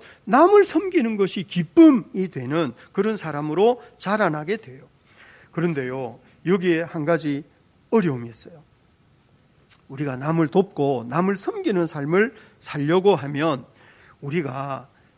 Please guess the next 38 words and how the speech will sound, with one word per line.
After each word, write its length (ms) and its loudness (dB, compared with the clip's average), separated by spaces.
한 140 -14
가지 200 -4
시험에 480 2
드는 240 -6
게 100 -14
있어요. 280 -20
그게 220 -2
뭐냐 320 -2
하면, 380 -10
아무리 440 2
사랑하고 560 -2
아무리 340 -6
열심히 420 -4
도와도요, 640 -4
사람이 420 -8
변하지 460 -8
않아요. 320 -18
잘 220 -12
안 180 -12
변해요. 440 -12
내가 240 4
사랑하고 500 2
내가 220 0
섬기면 680 -2
뭔가 260 2
좀 380 0
은혜의 340 2
반응도 440 -4
하고 540 -4
좀 240 -2
사람의 480 0
도리도 640 -2
알게 300 -2
되고 200 -2
뭐 100 0
이렇게 240 2
돼야 240 8
되는데요, 540 -4